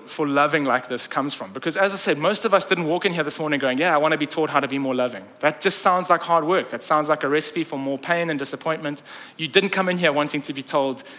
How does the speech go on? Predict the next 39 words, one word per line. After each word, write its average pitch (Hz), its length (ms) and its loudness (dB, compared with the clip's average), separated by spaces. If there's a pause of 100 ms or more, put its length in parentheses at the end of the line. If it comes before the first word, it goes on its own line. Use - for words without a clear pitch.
(120)
that 147 160 4
your 151 140 2
rabbi 143 420 4
loves 143 340 2
all 151 60 0
the 135 100 -2
time 117 260 -2
and 117 80 -4
you're 131 100 -2
called 139 240 -6
to 131 120 -6
emulate 131 360 -2
him. 110 200 -12 (460)
Here's 226 240 0
why 214 100 2
I 190 40 0
think - 260 -4
you 160 100 -6
want 143 280 -2
this. - 320 -10 (1500)
That 156 140 2
same 165 520 0 (100)
disciple, 139 440 0
John, 113 380 0
later 135 320 0
would 117 160 -6
write 120 320 2
in 123 60 -6
his 127 160 -6
first 131 300 -6
letter, 113 360 -6
"Dear 190 140 4
friends, 117 420 -2
let's 190 160 2
continue 170 380 -2
to - 100 -4
love 127 200 0
one 117 160 -4
another, 107 420 -8